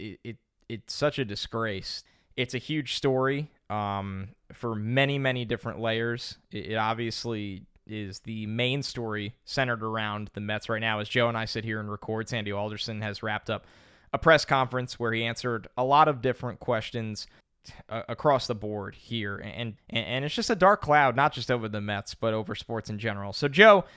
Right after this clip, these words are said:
uh, you know, I don't wanna just carry on into the next topic without, without getting your two cents here. And I know,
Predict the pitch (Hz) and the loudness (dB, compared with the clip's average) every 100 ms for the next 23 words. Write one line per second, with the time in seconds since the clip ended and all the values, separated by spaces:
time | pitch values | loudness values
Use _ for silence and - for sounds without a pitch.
0 | - _ - 135 127 135 165 170 185 185 | -20 _ 8 10 10 8 10 12 12 10
1 | 170 147 143 - 160 147 135 135 117 113 | 4 2 -2 6 8 8 8 6 4 -2
2 | - 120 113 - 131 123 110 104 117 110 | -4 -4 -4 0 2 2 -2 -4 -2 0
3 | 110 113 113 117 123 110 120 113 107 110 | -2 -4 -4 0 0 2 0 -2 -6 -6
4 | - 110 - 110 101 110 101 104 107 110 | -4 -4 -2 -4 -4 -4 -4 -2 -2 0
5 | 113 110 | 0 0